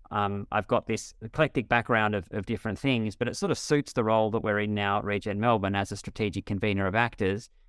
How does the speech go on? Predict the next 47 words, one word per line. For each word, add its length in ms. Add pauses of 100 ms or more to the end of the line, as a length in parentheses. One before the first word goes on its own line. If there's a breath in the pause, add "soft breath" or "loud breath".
(720)
and, 380
and 380
speaks 500
to, 300
I 80
guess 200
there's 200
a, 80 (200)
it's 80
almost 180
like 100
a 40
Venn 220
diagram 500
in 120
my 120
mind 400
between, 520 (540)
um, 420 (100)
systems 460
change 420
and 80
the 60
idea 260
of 60
transition, 640 (560)
collaboration 920
as 200
the 120
sort 260
of 80
process, 720
and 160
then 140
place 500
as 160
the 100
context. 580
So 180
it's 140
sort 120
of 80
systems 400
change, 320
collaboration, 640
and 140
place. 480